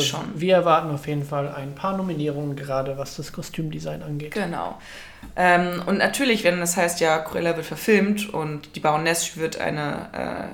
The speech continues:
Speaker 1: äh, ist ein, ein Gegenpart,
Speaker 2: Mhm.
Speaker 1: ist natürlich spannend für die Frauen in Hollywood, wer diese Rolle spielt,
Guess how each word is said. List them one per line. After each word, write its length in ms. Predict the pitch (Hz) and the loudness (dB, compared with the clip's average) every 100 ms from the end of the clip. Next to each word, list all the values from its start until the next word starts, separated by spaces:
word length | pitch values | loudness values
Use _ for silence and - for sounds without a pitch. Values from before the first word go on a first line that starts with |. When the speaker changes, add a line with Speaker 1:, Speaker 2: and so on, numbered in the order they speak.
| - | -12
Speaker 1:
äh, 20 | |
ist 140 | - | -10
ein, 260 | - - - - | -8 -8 -10 -14
ein 240 | - - - - | -14 -14 -16 -2
Gegenpart, 840 | 214 240 175 - - 165 233 - - - | 2 2 2 -2 2 2 2 -4 -10 -8
Speaker 2:
Mhm. 500 | 175 165 156 202 - - | -4 -2 -2 -4 -8 -16
Speaker 1:
ist 80 | - | -6
natürlich 320 | 202 202 196 | -2 -2 -2
spannend 400 | - 180 185 196 | 0 0 2 -2
für 160 | - 202 | -2 -2
die 80 | 185 | -2
Frauen 320 | - 175 175 | -4 -2 -2
in 120 | 175 | 0
Hollywood, 360 | 180 170 180 208 | 0 -2 -2 -2
wer 100 | 208 | -2
diese 180 | 220 | -2
Rolle 200 | 220 226 | -2 -2
spielt, 640 | 247 - 165 185 240 - | -4 -4 0 2 0 -4